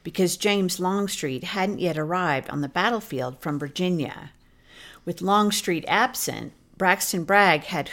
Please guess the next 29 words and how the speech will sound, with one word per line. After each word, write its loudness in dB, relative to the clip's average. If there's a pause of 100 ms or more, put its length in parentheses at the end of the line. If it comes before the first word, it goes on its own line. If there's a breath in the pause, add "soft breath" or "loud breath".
Hood 4
commanding 0
three -2
brigades 2
of -4
his 0
own 0
division, 0 (480 loud breath)
temporarily 2
under -2
Evander -2
Law's 2
command, -10 (140)
as -6
we -2
mentioned -2
a -4
moment -2
ago, 2 (440 loud breath)
as -6
well 6
as 6
Bushrod 0
Johnson's 0
provisional 0
division -4
of -8
three -6
brigades. -8